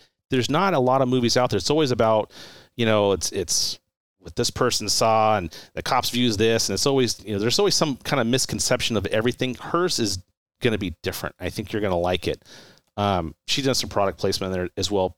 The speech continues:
Not that we became friends. She's a super nice lady, um, very professional. She's been on Fox News a,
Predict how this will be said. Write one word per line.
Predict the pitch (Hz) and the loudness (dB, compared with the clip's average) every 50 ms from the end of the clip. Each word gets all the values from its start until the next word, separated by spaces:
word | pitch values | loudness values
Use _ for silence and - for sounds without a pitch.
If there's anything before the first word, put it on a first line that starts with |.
| _ | _
Not | - 113 110 | -6 -2 0
that | 107 107 101 95 | 0 0 0 0
we | 104 107 | -4 -4
became | 104 104 98 - 127 117 | -4 -4 -4 -2 -4 -4
friends. | - - 107 98 95 92 | -2 -2 -2 -2 -2 -2
She's | - - - 127 117 | -2 -2 -2 -2 0
a | 104 | 0
super | - - - - 120 110 - 101 95 | 0 0 0 0 0 0 0 -2 -2
nice | 95 92 87 - - | -2 -2 -2 0 0
lady, | 90 87 90 87 87 90 - _ _ _ _ _ _ _ _ | 0 0 0 -2 -4 -6 -8 _ _ _ _ _ _ _ _
um, | 95 95 92 90 85 85 76 71 | -2 -2 -2 -2 -2 -4 -8 -8
very | 87 98 107 110 107 98 | -4 0 0 2 2 0
professional. | 90 - 80 - - 87 82 - - 95 | -2 -6 -8 -4 -4 -2 -2 -2 -2 -4
She's | 87 - - 107 101 | -4 -4 -4 -4 -2
been | 95 107 | -2 -2
on | 101 98 | -2 -2
Fox | 90 - 110 98 95 - - | -2 0 0 0 0 -2 -2
News | - 98 92 95 | -4 -4 -2 -4
a, | 92 | -4